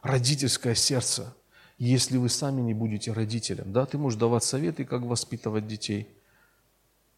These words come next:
а потом тебе задают вопрос. Проводят тренинги, семинары, такие сложные, и задаёт кто-то вопрос из зала, говорит, «А у вас дети есть?»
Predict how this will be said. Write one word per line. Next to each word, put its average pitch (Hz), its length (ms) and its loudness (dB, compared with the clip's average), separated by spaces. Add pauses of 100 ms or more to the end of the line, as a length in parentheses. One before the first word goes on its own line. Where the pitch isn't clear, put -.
а - 80 -4
потом 139 300 4
тебе 123 220 2
задают 113 400 2
вопрос. 110 540 -4 (500)
Проводят 175 480 10
тренинги, 180 580 6
семинары, 165 800 4 (600)
такие 147 280 6
сложные, 151 680 10 (580)
и 131 60 -2
задаёт 180 320 2
кто-то 165 260 6
вопрос 156 400 6
из 107 80 4
зала, 107 220 4
говорит, 104 180 -2
«А 156 80 4
у 190 80 10
вас 208 180 10
дети 185 300 4
есть?» 196 400 4